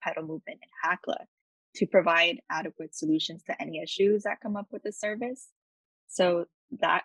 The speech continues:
the coaches act-, actually also were at the table since the beginning of the partnership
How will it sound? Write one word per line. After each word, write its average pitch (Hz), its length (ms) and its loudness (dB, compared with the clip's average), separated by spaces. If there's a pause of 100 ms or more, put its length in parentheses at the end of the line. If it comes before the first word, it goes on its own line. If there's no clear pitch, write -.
the 185 120 0
coaches 254 400 2
act-, 190 380 0
actually 185 360 0
also 170 280 0
were 170 120 -2
at 160 240 -6
the 170 100 -2 (100)
table 196 540 -2 (240)
since 190 220 -6
the 165 80 -6
beginning 156 580 -4 (100)
of 160 220 -4 (180)
the - 120 -12
partnership - 680 -4